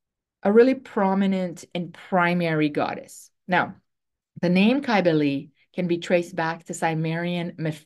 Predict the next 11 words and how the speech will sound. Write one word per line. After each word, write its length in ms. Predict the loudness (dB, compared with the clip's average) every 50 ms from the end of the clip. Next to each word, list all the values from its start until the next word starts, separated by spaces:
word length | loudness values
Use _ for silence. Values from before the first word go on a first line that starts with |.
| -18 -10
Sumerian, 720 | -4 -2 -2 0 0 2 2 0 0 -2 -4 -8 -10 -14
not 140 | -18 -20 -18
Sumerian, 500 | -16 -16 -14 -14 -14 -14 -16 -16 -18 _ _
Sumerian 540 | -6 -2 -2 0 2 2 2 2 2 2 0
mythology, 760 | 0 -2 -2 0 0 0 0 0 -2 -2 -4 -4 -6 -12 _ _ -20 -20 -20 -20 -20 -20 -20 -10 -4
uh, 240 | 0 0 2 2 2
where 220 | 2 2 2 2
she 180 | 2 0 -2 -2
appears 540 | -2 -2 -4 -4 -4 -2 -2 -4 -6 -6 -6
as 260 | -4 -4 -4 -6 -8
Kugbao, 1040 | -14 -12 -6 -4 -4 -4 -4 -6 -4 -2 -2 0 2 2 2 0 0 -2 -4 -10